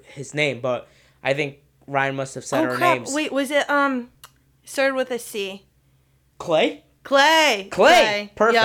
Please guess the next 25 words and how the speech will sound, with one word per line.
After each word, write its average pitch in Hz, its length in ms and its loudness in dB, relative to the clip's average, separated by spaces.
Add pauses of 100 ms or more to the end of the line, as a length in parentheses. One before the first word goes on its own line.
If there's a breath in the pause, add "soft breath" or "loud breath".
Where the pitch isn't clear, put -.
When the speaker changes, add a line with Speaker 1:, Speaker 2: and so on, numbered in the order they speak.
(120)
Speaker 2:
Yep. - 60 -20
Speaker 1:
Yeah. 135 280 2 (160)
So 170 220 0
it 180 120 2
was 190 200 0
me 196 200 -2
and 160 100 -4
him, 202 320 0
but 143 120 -2
I, 170 120 2
I 190 260 0
actually 247 220 -6
didn't 185 180 -2
know 165 120 -2
that 151 120 0
guy 135 140 0
that 123 160 -4
well. 131 220 0
But 135 160 0
I 139 80 0
remember 180 460 -2 (300 loud breath)
you 160 80 -8
were 156 60 -4
like, 135 180 -4
"Hey, 139 420 0